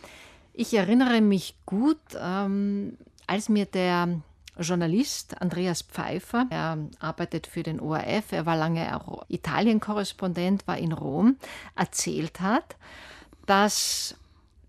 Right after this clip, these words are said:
er das Phänomen Berlusconi seinen anderen europäischen Kolleginnen und Kollegen kaum vermitteln konnte.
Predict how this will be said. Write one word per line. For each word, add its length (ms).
er 120
das 240
Phänomen 920
Berlusconi 1080
seinen 1160
anderen 440
europäischen 800
Kolleginnen 720
und 180
Kollegen 600
kaum 580
vermitteln 720
konnte. 560